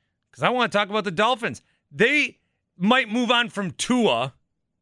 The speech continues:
if he doesn't, if Tua doesn't figure it out this year, his N F L career could be over.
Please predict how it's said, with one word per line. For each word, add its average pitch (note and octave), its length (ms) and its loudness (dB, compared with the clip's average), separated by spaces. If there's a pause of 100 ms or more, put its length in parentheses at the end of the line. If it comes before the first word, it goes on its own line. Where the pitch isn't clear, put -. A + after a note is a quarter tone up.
(320)
if F3 160 2
he G#3+ 120 0
doesn't, G3 440 -2 (320)
if G3 160 -2
Tua E4+ 400 2
doesn't A#3 360 0
figure G3 380 0
it E3+ 60 0
out E3+ 200 -2
this G#3 220 -6
year, A3+ 260 2 (440)
his C#4 180 -2
N C4+ 140 4
F G#3 100 -2
L A#3+ 160 0
career G#3 340 2
could F#3+ 200 -4
be E3 180 0
over. A#2+ 400 -4